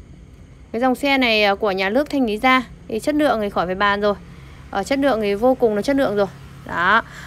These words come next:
Và một chiếc xe mang cái nước sơn, mang cái tông màu vàng cát thì rất là đẹp cho một cái dòng xe bảy chỗ.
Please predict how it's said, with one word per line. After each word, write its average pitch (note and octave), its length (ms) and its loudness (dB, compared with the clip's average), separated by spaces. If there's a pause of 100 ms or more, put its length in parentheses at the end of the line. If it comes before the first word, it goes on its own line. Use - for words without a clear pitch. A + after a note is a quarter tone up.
(120)
Và A3+ 340 6
một A3+ 260 -4
chiếc D#4 200 -2
xe C#4+ 220 0
mang C4 180 0
cái C#4 60 -4
nước D4+ 140 -4
sơn, C4+ 320 0
mang B3+ 180 0
cái C4+ 80 -4
tông B3+ 260 -2
màu G3+ 120 -2
vàng F#3+ 200 -4
cát C#4 240 -2
thì C4+ 80 -2
rất A3 220 -4
là D4+ 60 -2
đẹp G#3 220 -2
cho A#3 80 -6
một A3 80 -6
cái A3 100 -6
dòng A3 160 -4
xe A3 160 -6
bảy G3+ 140 -4
chỗ. A3+ 260 0